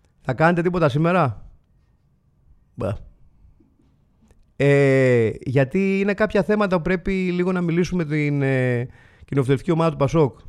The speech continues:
Μμ. Ναι, θα έρθετε; Α, ήταν να έρθω σήμερα. Ε.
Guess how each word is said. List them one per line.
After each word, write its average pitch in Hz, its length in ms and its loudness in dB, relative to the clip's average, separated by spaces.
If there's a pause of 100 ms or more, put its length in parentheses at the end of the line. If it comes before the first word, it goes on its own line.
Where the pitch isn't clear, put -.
(1040)
Μμ. 107 200 -4 (1300)
Ναι, 170 140 4
θα 135 180 0
έρθετε; 147 600 2 (680)
Α, 110 140 -8 (360)
ήταν 120 260 -6
να 117 60 -6
έρθω 110 160 -8
σήμερα. 127 380 -10 (200)
Ε. - 40 -18